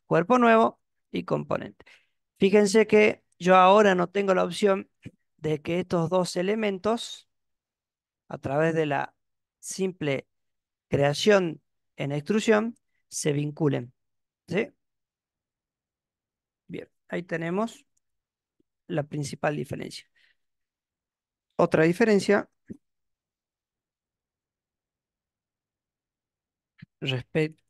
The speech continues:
respecto de, de extruir de sólido es que acá nos aparece la opción de encadenado, ¿sí? Si yo destildo esto, puedo seleccionar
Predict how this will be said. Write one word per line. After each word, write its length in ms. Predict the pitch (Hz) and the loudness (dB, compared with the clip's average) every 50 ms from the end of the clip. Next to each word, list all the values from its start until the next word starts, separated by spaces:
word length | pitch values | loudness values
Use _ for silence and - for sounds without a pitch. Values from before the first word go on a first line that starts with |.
| _ _ | _ _
respecto 680 | - 143 131 123 - _ - 170 170 165 - 147 139 131 | -12 -10 -10 -10 -12 _ -6 -6 -6 -4 -4 -4 -2 -2
de, 400 | 131 127 - - - - - - _ _ _ _ _ _ _ _ _ _ _ _ _ _ _ _ _ _ _ _ _ _ _ _ _ _ _ _ _ _ _ _ | -2 -4 -6 -8 -10 -14 -16 -18 _ _ _ _ _ _ _ _ _ _ _ _ _ _ _ _ _ _ _ _ _ _ _ _ _ _ _ _ _ _ _ _
de 120 | 170 151 143 | -4 -4 -4
extruir 640 | 139 - - 160 156 160 185 196 160 - - - _ _ _ _ - - - _ _ _ _ _ _ | -4 -6 -8 -6 0 4 4 4 4 2 -2 -10 _ _ _ _ -20 -20 -20 _ _ _ _ _ _
de 140 | 147 151 | -4 -4
sólido 560 | 147 - 208 202 185 180 175 185 196 - - _ _ _ _ _ - - - _ _ _ _ _ _ _ _ _ _ _ _ _ _ _ _ _ _ _ _ _ _ _ _ _ _ _ _ _ _ _ _ _ _ _ _ _ _ _ | -4 -2 -2 -2 0 0 0 0 -2 -4 -6 _ _ _ _ _ -20 -20 -20 _ _ _ _ _ _ _ _ _ _ _ _ _ _ _ _ _ _ _ _ _ _ _ _ _ _ _ _ _ _ _ _ _ _ _ _ _ _ _
es 100 | - 165 | -12 -4
que 100 | - 190 | -4 -4
acá 160 | 165 - 190 | -2 0 0
nos 120 | 196 185 175 | 2 2 0
aparece 440 | 170 - 170 165 175 175 - - | 2 0 0 -2 -2 -2 -2 -4
la 100 | 180 185 | -4 -4
opción 300 | 190 190 - 220 214 208 | -4 -4 -4 -6 -4 -2
de 240 | 196 190 196 220 - - | -2 -2 -2 -2 -4 -6
encadenado, 800 | - 160 151 147 151 156 151 160 160 151 147 135 135 131 120 - _ _ _ _ _ _ _ _ | -8 -10 -10 -6 -4 -4 -2 -2 -2 -4 -6 -8 -8 -10 -12 -14 _ _ _ _ _ _ _ _
¿sí? 240 | - 196 214 - - | -4 -4 -4 -4 -6
Si 200 | - - 180 165 | -8 -6 -6 -2
yo 180 | 160 185 208 | 0 0 2
destildo 640 | 202 214 220 196 - _ _ 190 180 175 175 190 214 | 2 2 0 0 -2 _ _ -2 -2 -2 0 0 0
esto, 440 | 220 180 165 - - 214 247 277 - _ _ _ _ _ _ _ _ _ _ _ _ - - - _ _ _ _ _ _ _ | -2 -2 -4 -6 -8 -8 -8 -8 -12 _ _ _ _ _ _ _ _ _ _ _ _ -20 -20 -20 _ _ _ _ _ _ _
puedo 180 | _ 156 151 147 | _ -6 -6 -4
seleccionar 720 | 147 - 151 156 151 147 - 196 196 196 196 202 196 - | -6 -6 -6 -6 -6 -4 -2 0 2 2 2 2 0 -4